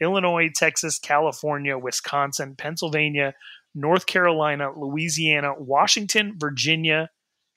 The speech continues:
and Florida and Michigan.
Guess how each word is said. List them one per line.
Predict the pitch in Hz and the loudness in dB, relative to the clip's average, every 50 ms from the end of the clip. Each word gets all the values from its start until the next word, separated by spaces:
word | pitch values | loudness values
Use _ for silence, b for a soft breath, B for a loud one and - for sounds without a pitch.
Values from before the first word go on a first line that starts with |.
| - 170 _ - - | -20 -20 _ -8 -2
and | 156 151 151 151 151 147 147 147 143 143 151 - - _ - | 2 2 4 6 6 4 4 2 0 -2 -4 -10 -12 _ -16
Florida | - - - - - - 143 139 151 156 170 180 190 196 - | -14 -14 -12 -12 -10 -6 -2 2 4 4 6 6 6 6 4
and | 156 147 139 | 2 -4 -4
Michigan. | 135 135 - - 120 120 123 143 147 | -2 -2 -2 -4 -6 -8 -12 -14 -14